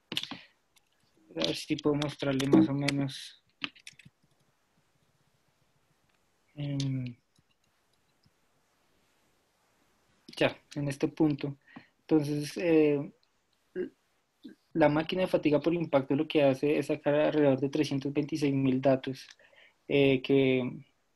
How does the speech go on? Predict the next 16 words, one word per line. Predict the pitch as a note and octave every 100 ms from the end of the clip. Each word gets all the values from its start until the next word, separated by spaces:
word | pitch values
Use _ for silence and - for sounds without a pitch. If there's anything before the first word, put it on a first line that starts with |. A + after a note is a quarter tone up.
| _ _ -
que | - C#3+ D3
se | -
tienen | D3+ C#3 C#3
que | D3+
tratar | D#3+ D3+ D3 C#3+
y | C#3+
además | C3+ C3 C3 C3 -
se | D3+
tienen | D3 C#3 C#3
que | D#3
filtrar | D3 C#3 C#3 C3+
en | C3+
un, | C3 C3 E3
en | C#3
un | C3+
software | - C#3+ C3+ C3+